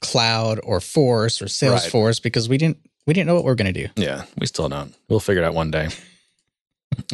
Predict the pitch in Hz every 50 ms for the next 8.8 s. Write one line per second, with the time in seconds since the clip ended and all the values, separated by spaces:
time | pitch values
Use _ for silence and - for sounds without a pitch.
0 | - - 110 101 101 101 104 123 135 131 131 127 160 147 127 123 120 120 - -
1 | 123 120 117 110 - 107 101 95 92 95 - - 117 107 98 - - 104 101 87
2 | 95 92 92 - 90 87 92 85 80 - - 98 95 92 - 92 87 - - 87
3 | - - - 87 82 - - - _ _ _ _ _ _ _ _ _ _ _ _
4 | _ _ _ - - 90 107 135 156 160 151 151 - 170 151 139 117 113 110 107
5 | 107 101 98 _ - - - - - 87 92 92 - 95 87 90 90 - - -
6 | 156 196 190 - 139 110 104 135 147 131 117 110 104 - 113 107 104 110 104 104
7 | 101 98 95 - 104 98 95 95 - - 104 95 87 - _ - - 107 95 90
8 | - - 92 90 - 131 131 - 294 - 107 104 127 151 107